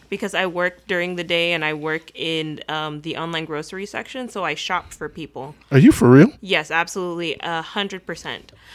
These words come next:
Speaker 1: I've seen people, um, use the Lysol wipes to clean their hands and their face, thinking that's gonna help them. <laughs> Um, yeah, there is a lot of ridiculous things. When the pandemic first started,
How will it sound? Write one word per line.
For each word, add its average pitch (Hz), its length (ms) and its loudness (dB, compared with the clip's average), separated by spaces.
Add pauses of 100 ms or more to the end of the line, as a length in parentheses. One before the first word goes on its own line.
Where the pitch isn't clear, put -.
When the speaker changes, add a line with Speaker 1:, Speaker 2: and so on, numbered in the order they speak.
(140)
Speaker 1:
I've 190 160 -2
seen 220 240 -4
people, 220 760 -4
um, 170 480 0
use 185 440 -8
the 175 340 -6
Lysol 180 540 -4
wipes 156 360 -6
to 175 440 -6 (260)
clean 190 240 -6
their 175 140 -4
hands 175 440 -2
and 190 240 0
their 202 120 -6
face, 165 720 -8
thinking 170 340 -6
that's 131 240 -8
gonna 143 220 -8
help 151 240 -10
them. 165 280 -8
<laughs> 359 60 -16 (560)
Um, 175 480 2
yeah, 208 380 0
there 196 240 -2
is 294 260 -4
a 190 280 0
lot 190 320 -2
of 220 140 -8
ridiculous 180 560 -8
things. 156 520 -8 (300)
When 190 180 -4
the 190 160 -8
pandemic 185 600 -8 (120)
first 196 400 -10
started, 151 600 -8